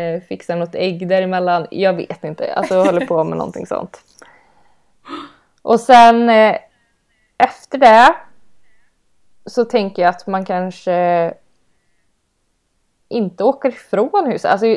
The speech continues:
det jag tänker är ju att man kommer ju vilja vara här typ jämt.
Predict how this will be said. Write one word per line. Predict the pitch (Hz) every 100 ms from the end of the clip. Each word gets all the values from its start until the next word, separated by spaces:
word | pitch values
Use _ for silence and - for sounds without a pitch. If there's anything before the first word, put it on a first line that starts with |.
| -
det | 202 247 254
jag | 233 254
tänker | 392 240 208
är | 190
ju | 156
att | 165
man | 170 165
kommer | 156 170 170
ju | 170 165
vilja | 180 170 156
vara | 170 208 277 285
här | 262 160 135 165 - _ _ _ _
typ | _ 156 147 -
jämt. | 160 220 220 - - _ -